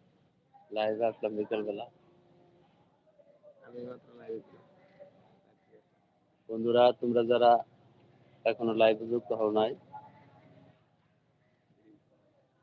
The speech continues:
Speaker 1: বিড়ি খান দাদা।
Speaker 2: আপনি
Speaker 1: ঠিক আছে।
Speaker 2: কোনখানে থাকেন?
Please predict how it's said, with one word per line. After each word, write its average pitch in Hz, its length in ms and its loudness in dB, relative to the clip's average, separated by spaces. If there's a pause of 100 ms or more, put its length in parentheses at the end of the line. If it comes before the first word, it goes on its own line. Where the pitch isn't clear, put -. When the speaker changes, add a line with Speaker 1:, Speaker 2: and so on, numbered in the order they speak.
(680)
Speaker 1:
বিড়ি 123 240 0
খান 117 220 -2
দাদা। 104 340 8
Speaker 2:
আপনি 160 240 -2 (1080)
Speaker 1:
ঠিক 127 80 2
আছে। 135 100 6
Speaker 2:
কোনখানে 151 320 -2
থাকেন? 123 420 -4